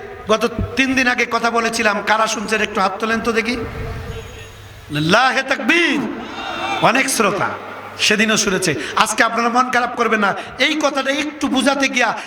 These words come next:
আমি ওখানকার একটি কথা নিয়ে আসব। সেটি কি? হযরত উমর রাদিয়াল্লাহু তাআলা আনহু ঘোড়া কিনতে গিয়েছিল।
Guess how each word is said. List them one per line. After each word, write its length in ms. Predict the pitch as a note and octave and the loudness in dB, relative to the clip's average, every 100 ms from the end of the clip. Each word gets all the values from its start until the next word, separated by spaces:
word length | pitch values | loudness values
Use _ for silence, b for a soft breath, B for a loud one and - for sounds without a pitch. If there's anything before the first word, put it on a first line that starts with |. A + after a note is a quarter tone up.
| B | B
আমি 220 | B3 C4 | -2 -2
ওখানকার 460 | B3+ C4+ C#4+ C#4 C4 | -2 0 0 -2 -2
একটি 340 | D4+ E4 E4 D#4+ | -4 -4 -4 -2
কথা 240 | C#4 B3+ | 0 -2
নিয়ে 160 | A#3 A#3 | 0 -2
আসব। 220 | G3 - C3 - - - - | -2 -6 -12 -14 -16 -16 -8
সেটি 240 | - B3+ A#3+ | 0 2 2
কি? 320 | D4+ E4+ F4+ - - - B B B | 0 -2 -4 -10 -16 -18 B B B
হযরত 320 | C4 C4 B3+ | 2 4 2
উমর 220 | B3+ D4 C4 | 2 4 2
রাদিয়াল্লাহু 560 | B3 B3 A#3+ A#3 A3+ | 2 0 2 0 0
তাআলা 200 | A3+ A#3 | -2 -2
আনহু 160 | A3+ A#3 | -2 -2
ঘোড়া 280 | F3 A#3+ C4+ | 2 2 4
কিনতে 320 | C4+ A#3 A3 | 0 -2 -2
গিয়েছিল। 420 | F#3+ G3+ - C#3+ | 0 -2 -2 -6